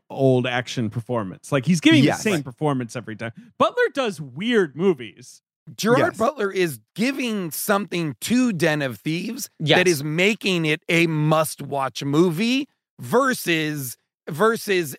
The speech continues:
Speaker 3: ano-, just another kind of, uh, b-, you know, B movie shoot 'em up.
Speaker 1: I
Speaker 3: Gerard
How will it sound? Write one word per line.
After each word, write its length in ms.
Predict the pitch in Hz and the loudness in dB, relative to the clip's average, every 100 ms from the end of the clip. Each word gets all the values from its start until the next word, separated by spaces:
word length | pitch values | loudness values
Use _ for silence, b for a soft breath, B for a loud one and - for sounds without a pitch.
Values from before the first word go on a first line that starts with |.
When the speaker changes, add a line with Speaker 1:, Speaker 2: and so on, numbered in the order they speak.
| - | -2
Speaker 3:
ano-, 460 | 185 180 180 180 | 0 0 0 0
just 340 | 170 120 226 - | -2 -2 -2 0
another 560 | 180 165 156 143 160 147 | -2 0 -2 0 0 0
kind 360 | 151 151 143 | -4 -6 -2
of, 400 | 143 139 123 110 _ _ _ - | 0 0 -2 -8 _ _ _ -2
uh, 400 | 165 151 139 131 | 0 2 2 0
b-, 320 | 131 143 110 - | -4 -10 -12 -2
you 160 | 190 | 0
know, 140 | 143 135 | 2 0
B 340 | 123 175 170 | 0 -2 0
movie 380 | 160 151 139 139 | 2 2 2 0
shoot 240 | - 202 | 2 2
'em 100 | 139 | 2
up. 140 | 113 110 170 | 0 -2 -4
Speaker 1:
I 20 | |
Speaker 3:
Gerard 220 | 151 220 | 2 4